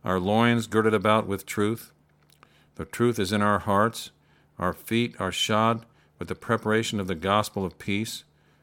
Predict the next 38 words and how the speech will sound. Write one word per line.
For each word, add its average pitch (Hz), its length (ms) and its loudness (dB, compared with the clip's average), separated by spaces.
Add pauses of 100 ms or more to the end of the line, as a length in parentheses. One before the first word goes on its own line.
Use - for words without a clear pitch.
(180)
We 95 100 -4
are 92 100 2
walking 107 480 2
in 101 100 -2
peace, 107 460 -4
believing 113 480 0
the 107 80 0
gospel, 101 640 -2 (800)
taking 120 340 0
the 113 60 2
shield 117 340 4
of 110 100 2
faith 113 460 0
wherewith 104 420 0
we 107 320 -2
quench - 580 -2
the 87 100 -4
fiery 107 360 4
darts 107 360 2
of 90 80 -4
the 92 80 -2
wicked, 117 420 -4 (640)
and 90 120 -4
the 90 80 -2
sword 120 360 6
of 107 60 2
the 104 100 -2
Spirit, 117 400 0
which 101 180 -4
is 95 120 -2
the 95 100 -4
word 101 220 0
of 107 120 0
God 101 320 2
spoken 107 440 -2
by 95 140 0
the 92 120 -2
Spirit. 104 440 -4